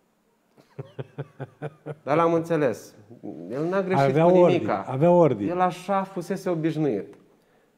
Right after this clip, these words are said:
Speaker 2: Și am zis: „Măi, băiatule, nu mai, nu o să-i dau numele, că nu are sens. El e un, e o metaforă astăzi.” Și am zis: „Nu e frumos.” Cum?
Speaker 1: Metafora
Speaker 2: Tu
Speaker 1: care așteaptă să taie panglica.
Speaker 2: M-ai întrebat măcar,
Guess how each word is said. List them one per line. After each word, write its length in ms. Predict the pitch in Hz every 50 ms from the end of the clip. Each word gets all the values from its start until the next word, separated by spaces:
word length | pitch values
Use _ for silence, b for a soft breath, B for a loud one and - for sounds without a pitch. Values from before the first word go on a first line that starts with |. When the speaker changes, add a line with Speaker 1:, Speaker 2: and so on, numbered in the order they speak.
| _
Speaker 2:
Și 140 | _ _ -
am 180 | 135 143 147 147
zis: 320 | 143 151 147 143 147 - _
„Măi, 120 | - 180
băiatule, 540 | 165 151 139 123 113 - - 95 92 90 - - - _ _ _
nu 140 | - 262 262
mai, 220 | 226 190 156 139 - - - - - - _ _ _ _ _ _ _
nu 360 | - 143 135 123 117 110 107
o 60 | 107
să-i 400 | 107 101 104 - 110 101 98 95 95 101 -
dau 280 | - 110 110 104 98 104
numele, 340 | 120 135 127 120 120 117 113
că 120 | 110 -
nu 120 | 110 104 101
are 160 | 95 90 92
sens. 400 | 90 - - 90 87 90 - -
El 160 | - 139 139 131
e 100 | 131 127
un, 520 | 123 123 120 117 117 113 110 107 107 107 107 107 - b b b b b b b
e 100 | b -
o 80 | 139 135
metaforă 600 | 131 127 127 127 127 107 98 - - 95 92 95
astăzi.” 380 | - - - - - - - _ _ b b b b b b b b b b b b b b b
Și 60 | - 175
am 80 | 170 180
zis: 160 | 185 175 180
„Nu 160 | - 175 202
e 80 | 202 196
frumos.” 560 | 196 196 185 175 165 143 120 104 - - - - - _
Cum? 140 | - - 202
Speaker 1:
Metafora 520 | 180 151 117 147 156 156 - 151 139 139 131
Speaker 2:
Tu 60 | -
Speaker 1:
care 160 | 127 120 120
așteaptă 420 | 120 113 - - 139 135 - -
să 180 | 120 - - 113
taie 260 | 104 - 123 120 117
panglica. 500 | 110 107 110 107 101 98 95 92 95 - - 139
Speaker 2:
M-ai 180 | 160 175 180 180
întrebat 560 | 165 156 - 139 123 117 113 120 123 123 -
măcar, 600 | 120 113 113 104 - - 117 113 117 113 - -